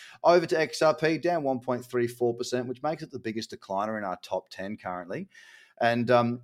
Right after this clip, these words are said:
there is some support down there at thirty-three cents. I'm just gonna wait and see if that eventuates overnight. Uh, I've gotta do the pickup of the children's,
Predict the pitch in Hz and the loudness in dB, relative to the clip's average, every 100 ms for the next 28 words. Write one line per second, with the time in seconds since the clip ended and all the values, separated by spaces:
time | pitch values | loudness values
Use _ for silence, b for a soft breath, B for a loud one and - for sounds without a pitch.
0 | - 139 180 185 220 - 131 131 135 123 | -4 4 4 4 -4 0 2 4 4 0
1 | 113 - - 120 110 - 110 101 - 127 | 0 -2 -2 0 0 -4 -6 -4 -2 -2
2 | 127 127 180 190 170 135 117 110 104 - | -2 -2 -2 -2 -2 0 0 0 -2 -4
3 | 104 95 98 85 98 - 110 101 - 98 | -4 -2 -2 0 -2 -4 -2 -2 -2 -2
4 | 95 87 90 107 139 - - b b - | -2 -2 0 2 2 0 -14 b b -12
5 | 82 92 92 90 80 92 90 90 - 120 | -6 -4 -4 -8 -2 -2 -2 -6 -10 -8
6 | 104 - - 95 - 87 95 92 - - | -8 -8 -8 -8 -8 -10 -8 -8 -8 -4
7 | 135 143 143 151 131 | -2 -2 0 0 -2